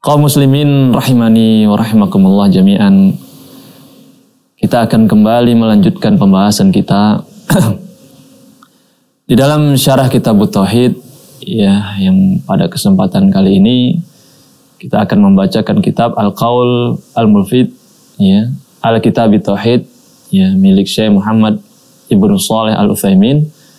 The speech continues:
rahimahullahu taala, yang telah kita, ya, bacakan pada kesempatan sebelumnya, ya, beberapa ayat yang berkaitan tentang muqaddimah, pengertian daripada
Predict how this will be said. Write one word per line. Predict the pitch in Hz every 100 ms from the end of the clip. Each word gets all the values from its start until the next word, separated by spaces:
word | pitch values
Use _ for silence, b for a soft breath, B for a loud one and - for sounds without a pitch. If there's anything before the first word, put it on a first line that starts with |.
| b b b _ _
rahimahullahu | 127 123 151 127 120 117 113 107
taala, | 101 101 107 107 107 107 - - _ _ _ _
yang | 127 117
telah | 117 113
kita, | 117 101 110 107 104 101 - -
ya, | - -
bacakan | 98 98 120 113 120 117 113 113 104
pada | 107 104
kesempatan | 98 - 92 101 98 95 92 -
sebelumnya, | - 95 92 110 123 123 131 135 b b b b b b _ _
ya, | 101 95 92
beberapa | 95 90 113 - 113 107 104 104 117 147 _ _
ayat | 107 107 131 127 - _ _ _ _
yang | 123 110 104
berkaitan | 92 117 107 104
tentang | 95 98 110 113 107 104 - -
muqaddimah, | 98 110 101 127 135 135 131
pengertian | 110 104 - 123 113
daripada | 104 104 95 110 120